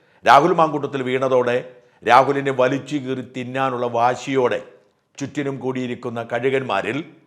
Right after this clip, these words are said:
കോൺഗ്രസ്സുകാരാണ് മുമ്പിൽ എന്നത് കഷ്ടമാണ്. രാഹുൽ പെണ്ണുപിടിയനാണ്, പെൺവേട്ടക്കാരനാണ്. അനേകം പെൺകുട്ടികളെ രാഹുൽ ഒരേ സമയം പ്രണയിക്കുകയും ദുരുപയോഗിക്കുകയും ചെയ്തിട്ടുണ്ട് എന്നത് വാസ്തവമാണ്. അതിന് തെളിവുകൾ പുറത്തു വന്നിട്ടുണ്ട്. രാഹുലിനെ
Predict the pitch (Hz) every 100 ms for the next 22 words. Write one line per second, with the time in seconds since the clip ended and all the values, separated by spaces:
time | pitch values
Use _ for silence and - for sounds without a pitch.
0 | _ _ _ 147 180 214 196 175 160 131
1 | 123 107 104 - - 123 127 113 113 107
2 | 110 - 110 60 - _ _ _ _ _
3 | - 107 120 131 127 127 131 135 135 127
4 | 123 123 143 - 117 123 120 117 127 127
5 | 127 123 117 123 175 - _ _ _ _
6 | - 113 135 135 135 127 139 135 131 120
7 | 76 - _ _ - 117 127 127 120 131
8 | 151 151 131 127 113 117 123 135 - 120
9 | 82 - _ _ - 123 147 156 151 147
10 | 147 139 135 131 123 127 127 131 120 123
11 | 117 120 113 117 - 110 80 - _ _
12 | _ _ _ _ _ - 113 131 127 127
13 | 135 135 131 123 113 123 120 120 120 123
14 | 123 127 127 135 131